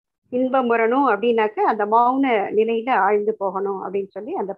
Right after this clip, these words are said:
பாடல்ல தொடர்ந்து வரும். அடுத்த வரியில பார்த்து, பார்த்தோம் அப்படின்னாக்க, "எத்தனை ஆயிரம்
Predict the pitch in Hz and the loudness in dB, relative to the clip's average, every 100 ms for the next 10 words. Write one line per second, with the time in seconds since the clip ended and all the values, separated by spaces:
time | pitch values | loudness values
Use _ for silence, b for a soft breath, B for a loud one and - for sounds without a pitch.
0 | 185 185 180 196 214 196 - B B B | -6 -6 -6 -4 -4 -4 -14 B B B
1 | - 220 226 240 233 190 190 220 453 - | -4 -2 0 0 0 0 0 0 -2 -4
2 | 214 247 240 220 226 220 214 208 220 214 | -4 -2 0 0 0 0 -2 -2 0 0
3 | 220 - _ - 226 226 240 202 220 220 | -2 -10 _ -4 -4 0 0 2 2 2
4 | 220 208 294 440 _ _ b b _ 233 | 0 0 -2 -2 _ _ b b _ -4
5 | 233 _ 202 285 370 - 214 220 247 247 | -4 _ -2 2 0 0 2 4 4 0
6 | 262 269 370 | -4 -2 -2